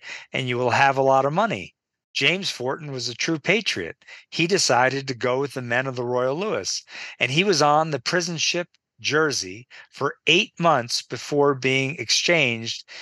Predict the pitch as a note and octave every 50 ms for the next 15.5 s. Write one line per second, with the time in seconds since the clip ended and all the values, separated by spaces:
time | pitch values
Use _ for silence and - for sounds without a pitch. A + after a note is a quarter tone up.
0 | - - - - C#3 C3+ C3+ A#2+ - - G3+ G#3+ G3 D#3+ A#2+ - - - - F#2+
1 | F2+ F2+ F2+ F2+ _ - - - - - - - D3+ D#3+ D3 - - - E3 E3+
2 | G3+ A3 A3+ G#3+ G3+ G3 F#3 D3 C3 C#3+ D#3+ E3 D#3 C3 - D3+ D3+ D3+ - -
3 | D3 C#3 B2 A#2+ D3 F3 A3 A3+ E3 B2 A2+ A2 G2+ G2+ G#2 B2+ B2 - - -
4 | - _ - - C3+ - - - F3+ F#3 F#3+ F3+ D3 A#2+ - - - C#3+ C3 A#2
5 | C3+ C3+ C3+ C#3 C#3 C3 A#2+ - - - - - G#3 A#3 A3 E3 B2 G#2+ G#2 A#2+
6 | C#3 C#3 - - - - - - - - _ - D3+ C#3 - - - G#3 A#3 A3+
7 | G3+ F3 E3+ F3 D#3 B2 C3 D3 D3 D3+ D#3+ D3 D3 D#3 C#3+ A#2+ A2+ B2+ C#3 C#3+
8 | G3 G3 - _ - - - _ _ - C3 C#3 C#3 C#3+ C#3+ D3 D3+ D3+ D3+ C3
9 | B2+ B2+ B2+ C3 C#3 C#3 C#3 C3 C3 C#3 E3 E3+ D#3 C#3 A#2 - - - E3+ F#3+
10 | G3 E3 C3+ A#2+ A#2 - - _ - - - - - _ - - D3+ E3 E3+ -
11 | E3 D3 C3+ A#2+ C#3 D3 F3+ G3 D#3 B2+ B2+ B2 B2 A2+ - - - C#3 C3+ C3
12 | C3+ C3 A#2+ B2 A2+ - - - F#3+ F3+ - E3 D3+ C#3+ C3+ A#2+ - - D#3+ D#3
13 | D3+ B2+ A2 G2+ F#2+ - - - - - - - - - - B2 A2+ - - -
14 | F3+ F#3+ E3+ B2+ A#2 G#2 G2 G#2 G2+ - D3+ C3 A#2+ B2 A#2+ B2+ C3+ C#3+ C#3+ B2+
15 | A2+ A2+ B2 C3 - - - B2+ A#2+ A2